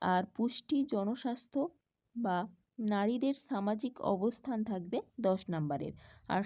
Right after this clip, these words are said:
সাধারণ জ্ঞান থাকবে পাঁচ নাম্বারের। টোটাল কিন্তু তোমাদের পঁয়ত্রিশ নাম্বারের প্রশ্ন থাকবে। সময় চেয়েছে কিন্তু এক ঘন্টা। এরপর তোমাদের মৌখিক পরীক্ষা হবে, মানে তোমাদের ইন্টারভিউ। তো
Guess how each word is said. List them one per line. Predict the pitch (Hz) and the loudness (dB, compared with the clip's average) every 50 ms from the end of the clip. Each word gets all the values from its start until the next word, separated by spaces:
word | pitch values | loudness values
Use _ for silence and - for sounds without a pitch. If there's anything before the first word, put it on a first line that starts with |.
| - | -2
সাধারণ | - - 220 190 170 220 220 240 247 262 | -2 0 2 4 4 4 4 4 2 0
জ্ঞান | 254 247 214 202 | 0 0 0 0
থাকবে | 208 226 185 175 196 214 233 262 | 0 0 -2 -2 -2 -2 -4 -2
পাঁচ | - 196 165 160 165 190 | -2 -2 -2 -2 -4 -4
নাম্বারের। | 170 165 160 165 160 170 175 - - | -6 -4 -2 -2 -2 -2 -2 -2 -2
টোটাল | 208 202 190 - 247 262 285 | -2 -2 0 0 0 0 0
কিন্তু | 277 - 220 214 208 233 | 0 -2 -2 -2 -2 -2
তোমাদের | 214 226 202 190 185 185 226 - | -2 -2 -2 -4 -4 -4 -6 -6
পঁয়ত্রিশ | - - 208 208 202 202 254 254 269 269 - 220 | -4 -2 -2 -2 -2 0 0 0 0 0 0 0
নাম্বারের | 202 185 185 185 185 196 269 - - - - - _ _ _ _ - | 0 0 0 0 2 2 2 0 -2 -6 -20 -20 _ _ _ _ 0
প্রশ্ন | 208 202 202 202 - - 202 | 2 2 2 2 0 -2 -2
থাকবে। | - 214 190 170 180 214 - 415 - - - - - - - - | 0 0 0 0 0 -2 -2 -2 -4 -8 -18 -20 -20 -16 -10 -6
সময় | - - 240 202 190 196 214 240 | -2 0 2 2 4 2 2 2
চেয়েছে | 262 - 220 202 196 196 - 196 | 2 2 2 2 2 2 0 -2
কিন্তু | 185 196 185 185 190 - - - - | -2 -2 -4 -2 -2 -2 -4 -2 0
এক | 202 202 190 165 | 0 0 0 0
ঘন্টা। | - 190 175 170 175 170 - - - - _ _ _ - - - - - | 0 -2 -2 -2 -4 -4 -6 -8 -8 -10 _ _ _ -20 -20 -20 -12 -6
এরপর | - - - - - 285 285 294 294 | -4 -4 -2 0 2 2 2 2 0
তোমাদের | - 240 214 202 190 196 254 - - _ _ - - - _ - | 0 0 0 0 0 0 -2 -4 -4 _ _ -20 -20 -14 _ 0
মৌখিক | 220 226 233 233 - - 254 254 - | 0 2 2 0 -2 -4 -8 -4 -2
পরীক্ষা | - 196 190 196 196 - 226 | -2 -2 0 -2 -2 -2 -2
হবে, | 208 208 247 381 403 - | 0 0 0 -2 -4 -4
মানে | 294 254 196 190 - - _ - - _ _ _ _ _ _ _ _ _ _ _ _ _ - | -6 -4 -4 -6 -6 -10 _ -20 -20 _ _ _ _ _ _ _ _ _ _ _ _ _ -4
তোমাদের | - 208 196 190 190 196 220 - - - _ _ _ _ _ _ _ _ _ | -4 -2 -2 -2 -2 -4 -4 -6 -8 -12 _ _ _ _ _ _ _ _ _
ইন্টারভিউ। | 208 214 202 190 196 214 202 196 - 214 233 359 - - - - - - - _ _ _ _ _ - | 0 0 0 0 0 0 0 0 0 0 -2 -2 -2 -6 -14 -20 -20 -20 -20 _ _ _ _ _ -4
তো | - 185 180 180 180 185 185 185 180 | -2 0 2 2 2 2 2 0 0